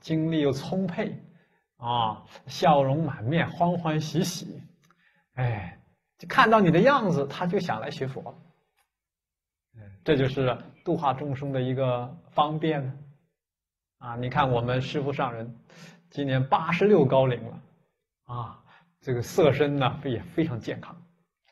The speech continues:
每天呢，在摄影棚讲经四个小时，那工作量很大。啊，他四个小时讲经，啊，至少也要四个小时备课呀。啊，他读经啊，啊，八个小时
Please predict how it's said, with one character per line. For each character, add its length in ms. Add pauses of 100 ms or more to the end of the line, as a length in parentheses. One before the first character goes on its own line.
(340)
每 240
天 260
呢， 380
在 200
摄 300
影 200
棚 260
讲 420
经 240
四 260
个 100
小 180
时， 200 (680)
那 160
工 240
作 140
量 160
很 240
大。 160 (1080)
啊， 360 (180)
他 120
四 300
个 120
小 240
时 460
讲 240
经， 240 (540)
啊， 280
至 180
少 200
也 100
要 100
四 240
个 100
小 220
时 260 (140)
备 160
课 240
呀。 220 (540)
啊， 240
他 120
读 200
经 280
啊， 120 (800)
啊， 280
八 260
个 80
小 240
时 320